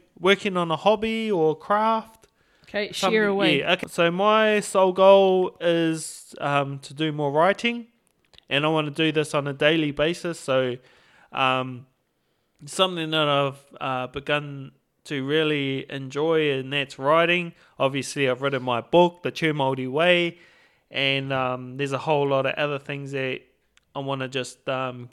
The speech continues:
Speaker 1: get down on. I've got way, I've got, like, about six or seven books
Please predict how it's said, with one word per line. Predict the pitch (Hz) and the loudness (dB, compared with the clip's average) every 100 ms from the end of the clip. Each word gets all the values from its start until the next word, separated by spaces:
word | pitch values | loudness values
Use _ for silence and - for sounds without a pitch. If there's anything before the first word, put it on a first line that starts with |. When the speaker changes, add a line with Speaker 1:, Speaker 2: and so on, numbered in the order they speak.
| - | -6
Speaker 1:
get | 143 139 | -6 -4
down | 139 131 127 | -6 -6 -8
on. | 127 127 127 - | -10 -10 -12 -6
I've | 170 175 | 0 2
got | 190 160 | 6 6
way, | 151 165 170 165 160 | 8 8 8 6 0
I've | 180 196 | -4 -2
got, | 220 | 0
like, | 196 185 | 0 0
about | 175 160 147 127 | 0 0 0 0
six | - 180 - | -6 -6 -4
or | 151 | -6
seven | 139 160 151 135 | -4 -4 -4 -2
books | 160 156 - - | -4 -4 -14 -16